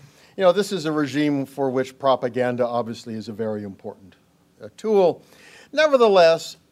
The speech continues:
it would not be unreasonable to assume that if you're sitting in Pyongyang and you look at the world around you, you realize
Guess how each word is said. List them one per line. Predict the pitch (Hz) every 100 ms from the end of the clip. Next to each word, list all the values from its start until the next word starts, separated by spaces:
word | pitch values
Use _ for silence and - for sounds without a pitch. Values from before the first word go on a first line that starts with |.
| -
it |
would | 160 160
not | 180 180
be | 160
unreasonable | 147 147 208 196 180 156
to | - 143
assume | 127 - 202 180
that | 147
if | 135
you're | 139
sitting | 127 - 175 156
in | 139
Pyongyang | - 151 143 151 156 147
and | 135
you | 131
look | 143 143
at |
the | 135
world | 127 123
around | 120 135 165 170
you, | 135
you | 139
realize | 143 247 294 214 127 127 123